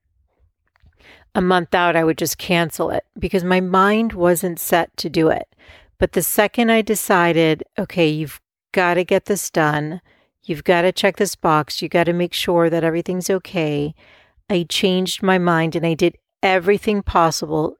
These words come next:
to do it correctly. Make sure that the bowel prep wor-, worked and, you know, I was cleaned out fully, 'cause if you're not, I think that can also impact, um, the procedure and they may n-,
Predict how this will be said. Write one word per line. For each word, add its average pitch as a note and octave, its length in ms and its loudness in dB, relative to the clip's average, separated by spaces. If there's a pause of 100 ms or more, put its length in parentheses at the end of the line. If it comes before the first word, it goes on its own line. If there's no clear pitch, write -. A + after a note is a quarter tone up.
to F3 180 0
do D#3+ 340 0
it D#3 300 0 (500)
correctly. D3 800 -2 (380)
Make F3+ 180 0
sure D#3+ 340 2
that D#3+ 220 -2
the E3+ 60 -6
bowel F3+ 420 2
prep - 340 -2
wor-, F#3+ 200 2 (280)
worked F3+ 440 2
and, E3+ 260 -4 (160)
you E3 140 -4
know, D3+ 240 0
I D#3+ 180 0
was D#3 240 -2 (160)
cleaned F3 380 -2
out F3+ 260 2 (200)
fully, F#3+ 540 2
'cause - 180 -8
if - 140 -4
you're E3 120 2
not, D#3+ 360 0 (260)
I E3+ 80 -4
think - 260 -8
that D#3+ 320 -2
can E3 180 -8
also D#3 420 -2
impact, D3+ 680 -4 (640)
um, F#3 260 -2
the E3 80 0
procedure A3 540 0
and F3+ 120 2
they E3 100 0
may D#3+ 200 0
n-, D#3 200 -4